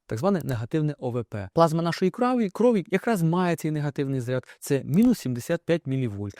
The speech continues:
Тому вживання води з негативним О В П буде покращувати реологічні властивості вашої крові. Тепер скільки води постійно вжити? Багато. Хтось каже п'ять, вісім літрів і так далі. Не треба багато.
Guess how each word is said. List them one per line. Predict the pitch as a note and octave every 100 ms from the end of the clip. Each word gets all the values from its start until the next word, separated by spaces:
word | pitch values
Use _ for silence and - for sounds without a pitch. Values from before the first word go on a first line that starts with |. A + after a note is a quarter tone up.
| -
Тому | - D#3+
вживання | C3+ F3 F#3+ F3+
води | D#3+ D#3+ E3 D3+
з |
негативним | D#3 D3+ E3+ E3+ -
О | F3+
В | A3
П | C4+
буде | A3+ A#3
покращувати | - - D#3+ E3+ - - F3+ D#3
реологічні | C3+ A#2 D3 F#3+ A#2+
властивості | G2 - D#3 F3 - A2 - -
вашої | B2 C3+ C3 C3
крові. | A2+ A2 G2 -
Тепер | - A#3+ - -
скільки | - - - A#3+ A#3+ F#3+ - F3+ - -
води | D3 D3+ D#3+
постійно | C#3 - C#3
вжити? | B2+ -
Багато. | G2+ E3+ A3 A3+ D#3+
Хтось | - -
каже | F3+ E3+ -
п'ять, | A3 G3+ E3 D3+
вісім | G#3 A3 - D#3+ - - F3
літрів | E3+ D#3
і | D#3+
так | F#3
далі. | F#3 D3+ C#3+ - -
Не | G3+
треба | B3 A#3 A3+
багато. | G#3+ F#3 F#3+ C#3 G#2+